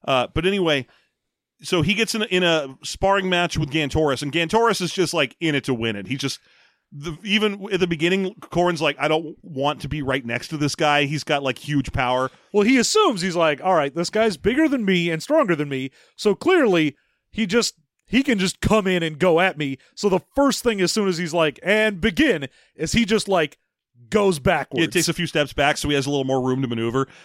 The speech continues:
Speaker 1: And Gantoris is like, "Ha, that counts as a win for me."
Speaker 2: "Ha ha, look at you, weak man."
Speaker 1: "Ceding ground already?"
Speaker 2: Oh, ho, ho.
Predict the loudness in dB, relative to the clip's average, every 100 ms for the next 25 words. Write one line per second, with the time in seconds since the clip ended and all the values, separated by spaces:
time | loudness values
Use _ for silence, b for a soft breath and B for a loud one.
0 | B -2 -2 0 0 2 2 2 -2 -2
1 | 0 0 0 -2 -4 -2 -2 -2 -4 -2
2 | 0 2 0 -2 -2 0 2 0 -2 -6
3 | -2 0 2 0 2 0 0 0 2 4
4 | 2 -4 -2 0 0 0 0 2 2 0
5 | -2 -4 -2 0 2 0 -2 0 0 2
6 | 0 0 0 0 0 0 0 0 0 -2
7 | -4 b b b 0 2 4 4 4 2
8 | 2 2 2 2 2 4 4 4 4 2